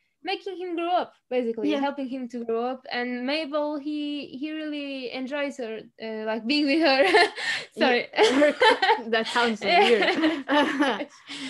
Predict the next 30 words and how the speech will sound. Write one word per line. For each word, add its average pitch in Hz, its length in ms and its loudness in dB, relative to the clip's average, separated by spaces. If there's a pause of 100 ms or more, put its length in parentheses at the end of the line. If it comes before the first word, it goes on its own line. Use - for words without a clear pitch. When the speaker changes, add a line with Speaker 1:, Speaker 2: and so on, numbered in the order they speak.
(140)
Speaker 2:
Yeah. 233 140 0
Speaker 1:
Yeah. 233 420 4 (460)
Like, 302 360 2 (200)
uh, 240 500 0
for 262 100 -4
example, 269 280 -6
in 262 140 -4
that 247 240 0
episode, 233 460 -4
like, 214 360 -6 (320)
when 240 240 -4
he, 240 680 -2 (600)
he, 247 420 -8
like, 226 220 -2
Mabel 294 240 -2
asks 285 380 -4
him 254 240 -10 (100)
for 220 280 -4
taking 233 300 -8
care 254 220 -6
of 233 80 -6
her 226 160 -6
pig, 226 300 -6 (180)
of 214 220 -14
Speaker 2:
Oh, - 20 -10
yeah. 214 120 -2
Speaker 1:
Waddles. 202 440 -6 (200)
Speaker 2:
That 185 200 -10
episode, 175 460 -12
yeah. 165 220 -12